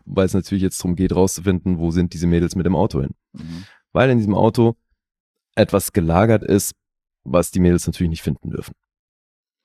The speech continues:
Speaker 1: Das, was da drin ist,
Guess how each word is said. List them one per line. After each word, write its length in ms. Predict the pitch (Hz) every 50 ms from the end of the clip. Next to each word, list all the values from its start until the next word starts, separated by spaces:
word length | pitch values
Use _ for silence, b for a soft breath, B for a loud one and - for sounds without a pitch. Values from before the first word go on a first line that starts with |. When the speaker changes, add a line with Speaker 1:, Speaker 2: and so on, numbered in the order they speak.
| B B B B B B B _ _ _ _ _ _ _ _ _
Speaker 1:
Das, 540 | - - 95 104 - - - - - - - _ _ _ _ _
was 280 | 87 - 104 110 - -
da 120 | - 98
drin 220 | 92 92 95 95
ist, 360 | 104 101 107 110 - - -